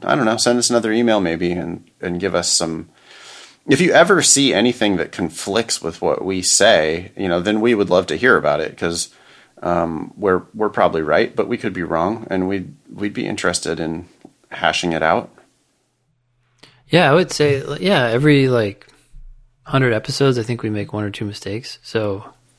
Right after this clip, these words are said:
Speaker 1: Yeah.
Speaker 2: we need to kinda clean that up.
Speaker 1: Yeah, we do. We do. Um, ca-, I, I have to bust Joe's balls for the one.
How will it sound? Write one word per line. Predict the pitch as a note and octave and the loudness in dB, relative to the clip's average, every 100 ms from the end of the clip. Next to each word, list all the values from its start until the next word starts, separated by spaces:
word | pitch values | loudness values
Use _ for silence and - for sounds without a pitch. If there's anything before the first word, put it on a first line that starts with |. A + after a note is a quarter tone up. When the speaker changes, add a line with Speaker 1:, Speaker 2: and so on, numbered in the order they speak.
| - | -10
Speaker 1:
Yeah. | A#3+ A#2 F2 E2+ F#2+ | 0 2 2 0 0
Speaker 2:
we | A#2+ | 2
need | C3+ B2+ | 2 2
to | |
kinda | C3 B2 A2 - | 0 0 -2 -8
clean | - B2 | -2 0
that | A#2 A2+ | 0 0
up. | C3+ - - - | -2 -4 -16 -2
Speaker 1:
Yeah, | A2 F2 E2+ | 4 4 4
we | A#2 | 4
do. | F3+ F#2 - - - | 4 4 0 -16 -6
We | G#2+ | 2
do. | A#2 - - - - - - - - - - - - - - - - - - | 2 0 -10 -16 -18 -20 -20 -20 -20 -20 -20 -20 -20 -20 -10 -8 -8 -14 0
Um, | A#2+ B2+ B2+ C3+ - - - - - - _ _ _ _ _ - - - _ - A#2+ - | 6 8 8 4 -2 -10 -14 -16 -18 -20 _ _ _ _ _ -20 -20 -20 _ -14 -12 -4
ca-, | D#3+ C3+ - | 2 2 4
I, | B2 C3 | 4 6
I | |
have | A#2+ C#3+ C#3 | 6 4 4
to | A2 | 2
bust | A#2+ A#2 - | 4 4 2
Joe's | A#2+ A#2 G2+ | 4 4 4
balls | A2 A2 B2+ B2 | 4 6 6 2
for | - A2 | -2 -2
the | G2+ | -2
one. | G2 A2 A2 A#2 A2+ | 0 2 2 2 0